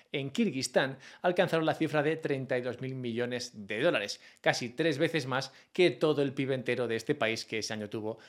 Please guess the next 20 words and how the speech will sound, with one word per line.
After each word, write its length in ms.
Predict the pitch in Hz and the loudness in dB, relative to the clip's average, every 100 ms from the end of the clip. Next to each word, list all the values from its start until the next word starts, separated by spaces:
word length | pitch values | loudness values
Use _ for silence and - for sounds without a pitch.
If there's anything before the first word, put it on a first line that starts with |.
| - | -14
más 180 | - 113 | -12 -8
o 40 | |
menos 260 | 107 107 107 | -8 -8 -8
un 180 | 156 123 | -10 -6
pib 180 | 123 110 | -4 -2
de 200 | 113 - | -4 -6
unos 180 | 131 - | -10 -8
catorce 300 | 117 110 104 | -8 -8 -6
mil 160 | 104 | -8
millones 580 | 104 104 101 101 98 104 | -8 -8 -8 -8 -12 -8
de 120 | 104 | 0
dólares. 420 | 151 117 98 - _ _ - | 0 0 -6 -12 _ _ 2
Pero, 160 | 170 170 - - - - | 4 4 0 -14 -16 -14
¿a 60 | |
qué 220 | - - 175 | -6 0 0
se 140 | 156 | 2
debe 220 | 160 160 | 0 -2
toda 300 | 143 156 151 | -2 0 0
esta 240 | 156 - 139 | 0 0 -2
actividad 280 | 131 135 | -2 -4